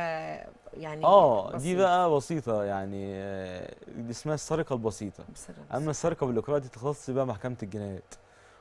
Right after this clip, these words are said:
Speaker 1: مم.
Speaker 2: وفي حكم طبعا ل-، لمحكمة، آه، لمحكمة النقض عرفت إيه هو الإكراه. عرفته بأن هو، هو كل وسيلة قسرية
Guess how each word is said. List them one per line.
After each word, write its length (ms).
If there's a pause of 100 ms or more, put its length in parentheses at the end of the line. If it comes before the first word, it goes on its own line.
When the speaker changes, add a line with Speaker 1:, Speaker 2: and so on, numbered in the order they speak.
(140)
Speaker 1:
مم. 60
Speaker 2:
وفي 220
حكم 300
طبعا 360
ل-، 880
لمحكمة، 500 (200)
آه، 640 (340)
لمحكمة 460
النقض 440
عرفت 500
إيه 60
هو 160
الإكراه. 460 (640)
عرفته 680
بأن 240
هو، 380
هو 60
كل 260
وسيلة 460
قسرية 640